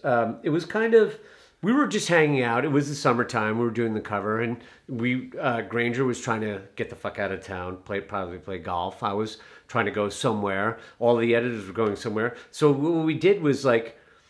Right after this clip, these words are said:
"Hey, here's where the cover line will go. Uh, uh,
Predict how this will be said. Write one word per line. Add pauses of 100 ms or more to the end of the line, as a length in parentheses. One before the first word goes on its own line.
(260)
"Hey,
here's
where
the
cover
line
will
go. (300)
Uh, (180)
uh,